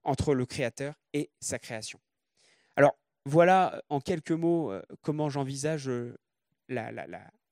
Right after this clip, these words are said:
le reste de ces études bibliques. Euh, dans la deuxième, euh, j'envisage de,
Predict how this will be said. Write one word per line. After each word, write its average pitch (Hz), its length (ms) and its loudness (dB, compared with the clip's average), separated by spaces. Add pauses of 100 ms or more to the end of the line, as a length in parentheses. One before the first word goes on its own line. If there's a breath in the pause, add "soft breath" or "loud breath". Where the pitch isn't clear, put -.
le 131 180 -2
reste 147 460 -4
de 123 100 -10
ces 127 260 -6
études 131 280 -10
bibliques. 131 500 -10 (480)
Euh, 123 680 0 (440)
dans 151 160 4
la 143 100 6
deuxième, 151 600 0 (100)
euh, 123 240 -2
j'envisage 139 520 -4
de, 120 320 -4